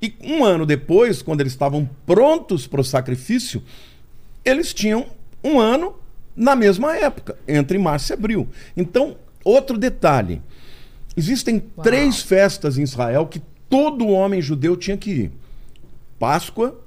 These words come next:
Speaker 1: Pentecostes e Tabernáculos. Jesus não nasceu em nenhuma dessas três festas.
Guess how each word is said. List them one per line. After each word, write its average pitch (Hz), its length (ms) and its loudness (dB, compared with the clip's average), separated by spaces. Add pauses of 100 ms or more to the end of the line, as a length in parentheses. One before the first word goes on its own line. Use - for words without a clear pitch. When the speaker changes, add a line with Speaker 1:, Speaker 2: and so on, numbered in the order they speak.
(140)
Speaker 1:
Pentecostes 123 680 -4
e 156 40 -12
Tabernáculos. 165 840 -6 (880)
Jesus 156 380 0
não 208 140 2
nasceu 180 480 2
em 175 40 2
nenhuma 170 340 0
dessas 117 340 -2
três 98 280 -6
festas. - 600 -18